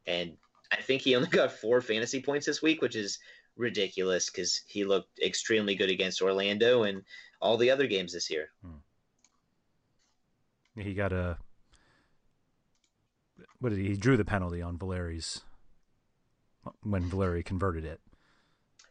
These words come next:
Speaker 1: Yeah, he almost got a red card, like,
Speaker 2: He
Speaker 1: ten
Speaker 2: did?
Speaker 1: minutes into the game 'cause
Speaker 2: Oh.
Speaker 1: Toledo, Toledo apparently hates him. Uh, I don't know. Toledo's the worst ref in the league, and
Speaker 2: <laughs>
Speaker 1: that's saying a lot.
Speaker 2: Well, he did send him off before, like,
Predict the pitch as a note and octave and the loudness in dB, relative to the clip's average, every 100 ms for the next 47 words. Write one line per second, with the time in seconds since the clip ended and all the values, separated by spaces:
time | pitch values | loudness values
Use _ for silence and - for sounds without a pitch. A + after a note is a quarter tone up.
0 | - C3+ C#3 D3 F3 G#3 A3 D#3 E3 C#3 | -2 2 4 6 6 4 4 4 4 4
1 | C#3+ D3 B2 A2+ G#2+ - D3+ B2 C3 A#2 | 2 4 4 4 0 2 6 8 8 4
2 | - A2+ A#2 A2 A2+ A2+ G#2 - A2 F2 | -8 -8 -6 -4 -2 -4 -4 0 2 0
3 | - B2+ B2+ C#3+ C#3 B2 - - B2+ C#3 | 2 4 6 6 6 6 2 -8 2 4
4 | D#3 C3 A#2+ B2+ A#2+ G#2+ G2+ A2 A2+ A2 | 6 4 2 0 0 -2 -4 -2 -2 -2
5 | G#2+ F#2+ F2+ E2+ - F#2 F#2 F2+ F2 - | -4 -4 -6 -12 -8 -4 -2 -2 -2 -4
6 | _ _ _ _ - A2 G#2 F2+ F2+ - | _ _ _ _ -4 -2 0 -2 0 4
7 | B2+ D3 D3+ D3 A#2 A2 G#2+ G#2 G2+ - | 6 6 6 4 4 4 2 2 0 -2
8 | G2 G2 G2 F#2+ F#2 F2+ - F#2+ F2+ E2+ | -4 -2 0 -2 -4 -6 -4 -2 -2 -4
9 | D#2 - _ _ B2 A#2+ A2+ C#3 - G#2 | -8 -12 _ _ 0 4 6 6 8 8
10 | F#2+ F#2+ F2+ - - - A2+ G2+ F2+ - | 8 4 2 -2 -6 -2 2 0 0 -2
11 | G2+ | -2